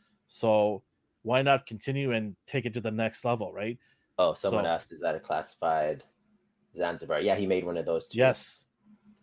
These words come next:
Speaker 1: The man can do everything. And we got not just him, we got other friends that are wanting to help us out and do cool things for us. So we have other customizers that, uh, will definitely help us out if we ask them.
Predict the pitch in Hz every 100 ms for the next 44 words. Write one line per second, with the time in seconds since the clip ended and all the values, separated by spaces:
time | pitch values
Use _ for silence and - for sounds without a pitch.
0 | _ _ _ _ _ _ 139 143 175 185
1 | 190 170 180 147 147 135 123 135 208 233
2 | 254 285 - 196 240 254 - - 202 214
3 | 123 165 180 165 208 220 - 156 143 117
4 | 110 - _ _ _ _ 131 131 135 131
5 | 135 135 135 117 _ 117 135 139 135 131
6 | 127 127 - 104 101 113 107 - 117 113
7 | 110 - 117 107 113 110 - 80 - -
8 | - _ _ _ - - 113 110 107 -
9 | - 120 156 139 156 135 131 - 120 110
10 | 107 104 98 101 - 98 107 87 - 120
11 | 110 - 120 113 110 104 101 104 113 104
12 | 98 101 - 101 - -